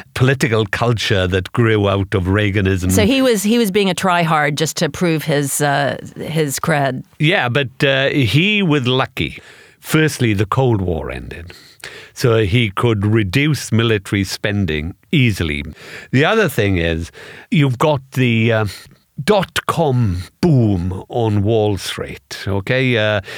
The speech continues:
Speaker 1: this is before things went pear-shaped, but, uh, Wall Street is the place to be now, and, uh, new enterprises are launching, they're borrowing, and they, they're not making anything, but, uh, everybody believes in them.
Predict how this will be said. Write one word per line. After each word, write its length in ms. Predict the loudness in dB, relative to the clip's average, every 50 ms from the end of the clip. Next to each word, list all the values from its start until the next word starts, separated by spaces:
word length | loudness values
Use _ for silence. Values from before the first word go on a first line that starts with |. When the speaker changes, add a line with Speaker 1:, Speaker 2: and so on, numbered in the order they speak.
| -16 -10 -2
Speaker 1:
this 380 | 0 0 0 0 -2 -4 0 2
is 260 | 2 2 2 0 -2
before 720 | -2 -2 -2 -2 0 0 0 2 2 2 2 2 0 -2
things 500 | -4 -4 -2 0 0 0 0 0 -2 -2
went 360 | -2 0 0 -2 -2 -6 _ _
pear-shaped, 840 | -4 -2 0 0 0 0 -2 -2 -2 -4 -4 -6 -10 -12 -12 -8 -4
but, 180 | -4 -4 -4 -6 _ -4
uh, 100 | -4 -4 -4 -6 -12 -14 -16 -14 -10
Wall 420 | -4 0 2 2 4 4 2 0
Street 520 | 0 -2 -2 -2 0 0 0 0 -2 -2 -2
is 260 | -2 0 -2 -2 -2
the 140 | -2 -2 -2
place 520 | -2 -2 0 0 2 0 0 -2 -4 -6
to 120 | -4 -4 -2
be 460 | -2 0 0 0 0 0 0 0 0
now, 400 | 0 0 0 0 -2 -2 -2 -2
and, 240 | -2 0 0 0 0
uh, 100 | -2 -2 -4 -10 -14 -12 -2 0
new 240 | 2 4 4 4 2
enterprises 760 | 0 0 -2 -2 -2 0 0 0 2 2 2 0 2 2
are 300 | 0 0 2 2 0 0 0
launching, 840 | 0 2 2 2 2 2 0 0 0 0 0 0 0 0 -2 -2 -4 -6 _
they're 160 | -2 -2 -2
borrowing, 720 | -2 -2 -2 0 2 2 2 2 2 2 2 2 2 2
and 180 | 0 0 0 0
they, 220 | 0 2 0 0 -2 -4 -8 -10 -8
they're 380 | -8 -8 -8 -8 -6 -2 0 0
not 140 | 2 2 2
making 380 | 2 2 0 0 -2 0 0
anything, 440 | 0 2 0 0 0 0 0 0 0
but, 180 | 0 -2 -4 -4 -4 _ -2
uh, 240 | -2 0 0 -2 -2 -4
everybody 420 | -2 -2 -2 -2 -2 0 -2 -2
believes 420 | -2 0 0 0 2 0 0 0 -2
in 140 | -4 -4 -4
them. 160 | -4 -6